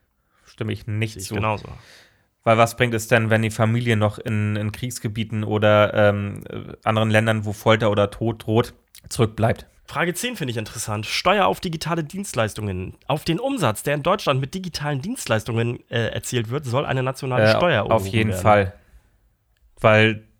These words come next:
Speaker 1: das ist zum Beispiel, äh, Amazon, Facebook, dass die versteuert werden. Es war, äh, schon ganz oft Thema innerhalb der E U. Allerdings haben einige Länder, unter anderem auch Deutschland, dagegen gestimmt. Deswegen gab es, äh, keine Einigung dazu.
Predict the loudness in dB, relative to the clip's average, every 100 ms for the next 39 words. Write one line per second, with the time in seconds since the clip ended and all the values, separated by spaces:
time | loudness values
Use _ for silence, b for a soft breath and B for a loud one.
0 | -2 0 0 -4 -4 -2 2 4 2 0
1 | 2 2 2 4 6 6 6 4 4 2
2 | 2 0 0 0 4 4 2 -8 _ _
3 | _ _ _ -4 -2 -2 0 2 4 4
4 | 4 2 2 4 6 8 6 6 6 6
5 | 4 -2 -2 -4 -10 -14 0 0 0 -4
6 | -4 -2 2 6 4 4 2 4 4 4
7 | 0 0 -2 -4 0 4 4 4 0 -2
8 | 0 0 2 0 0 2 2 2 4 4
9 | 4 2 2 2 0 0 -2 4 4 4
10 | 2 2 2 -8 -20 -20 _ _ _ _
11 | _ 0 2 2 2 -2 -2 -2 0 -2
12 | 2 4 4 4 0 0 6 6 6 4
13 | 2 4 2 2 0 -2 -4 -6